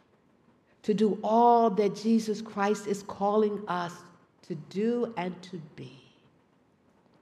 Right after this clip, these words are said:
And so today, as we acknowledge the fact that you are the salt,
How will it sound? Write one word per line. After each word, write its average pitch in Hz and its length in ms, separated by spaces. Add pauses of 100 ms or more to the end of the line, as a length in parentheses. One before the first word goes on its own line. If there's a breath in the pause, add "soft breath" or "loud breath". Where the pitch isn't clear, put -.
(1040)
And 156 80
so 151 180
today, 175 460 (1040)
as 151 220
we 170 80
acknowledge 170 560
the 208 100
fact 139 640 (2000)
that 156 220
you 190 380
are 123 220 (3000)
the 156 80
salt, - 500